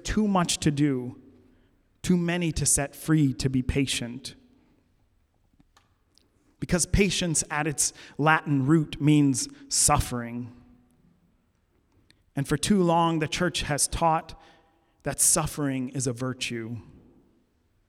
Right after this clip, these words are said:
Easter, Jesus demands our allegiance to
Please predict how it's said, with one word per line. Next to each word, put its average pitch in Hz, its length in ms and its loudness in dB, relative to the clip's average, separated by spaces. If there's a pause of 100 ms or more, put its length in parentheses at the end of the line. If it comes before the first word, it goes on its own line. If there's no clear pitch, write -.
(640)
Easter, 180 420 0
Jesus 151 600 -2 (180)
demands 151 540 0
our 135 240 0
allegiance 135 640 0
to - 140 -6